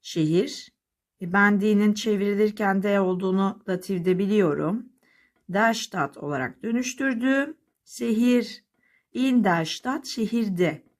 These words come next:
In'i de ekledim. Şehirde. Ama Auto, das Auto.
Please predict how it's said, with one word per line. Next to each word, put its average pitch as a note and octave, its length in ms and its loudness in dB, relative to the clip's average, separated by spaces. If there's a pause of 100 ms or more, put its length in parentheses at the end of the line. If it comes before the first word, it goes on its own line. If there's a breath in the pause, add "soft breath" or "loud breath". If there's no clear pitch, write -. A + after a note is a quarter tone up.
(320)
In'i F#3 280 2
de D#3+ 100 0
ekledim. G3+ 520 -6 (140)
Şehirde. G3+ 680 -2 (1120 soft breath)
Ama B3+ 400 0 (180)
Auto, C4 640 0
das G#3+ 300 -2
Auto. D#3+ 680 -2